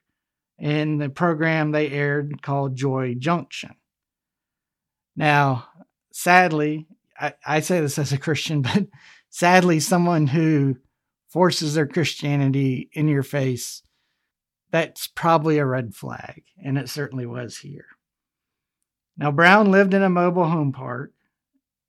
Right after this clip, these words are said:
and he was known to never socialize with the other adults. But the kids that lived there loved him. He would, they would wait outside for him to get home from work,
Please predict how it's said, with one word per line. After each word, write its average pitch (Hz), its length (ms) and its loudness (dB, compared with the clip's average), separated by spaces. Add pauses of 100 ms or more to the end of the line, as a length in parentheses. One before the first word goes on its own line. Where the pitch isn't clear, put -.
(160)
and 147 340 -2
he 160 100 2
was 156 160 0
known 170 280 2
to 170 80 -4
never 156 280 0
socialize 135 920 -2
with 139 180 -6
the 143 100 -4
other 123 240 -4
adults. 110 600 -12 (920)
But 160 160 -2
the 151 100 -2
kids 233 300 4
that 214 120 2
lived 160 260 0
there 147 180 2
loved 135 400 -2
him. 139 140 -16 (140)
He 143 220 -2
would, 175 380 -2
they 165 120 4
would 220 160 4
wait 190 200 6
outside 170 480 2
for 156 120 -4
him 135 120 0
to 131 40 -4
get 131 160 -4
home 139 200 -2
from 131 180 -8
work, 147 360 -8